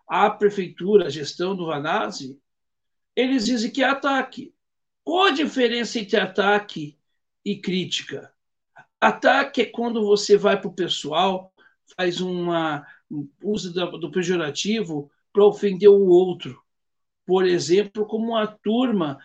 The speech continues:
que se diz progressista, defensores das mulheres, dos negros, das minorias, chama o Ciro de coronel pelas origens nordestinas do Ciro.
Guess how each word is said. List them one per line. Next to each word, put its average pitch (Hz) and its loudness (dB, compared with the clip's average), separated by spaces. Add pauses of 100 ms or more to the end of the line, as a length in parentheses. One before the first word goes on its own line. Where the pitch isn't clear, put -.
(140)
que 151 -14
se 170 -8
diz 175 -6
progressista, 160 -6 (260)
defensores 170 -4
das 156 -4
mulheres, 143 -4
dos 127 -16
negros, 135 -4 (240)
das 147 -8
minorias, 156 -4 (240)
chama 208 2
o 175 -4
Ciro 202 -2
de 180 -8
coronel 190 4 (640)
pelas 202 10
origens 202 0
nordestinas 202 0
do 185 -8
Ciro. 160 -6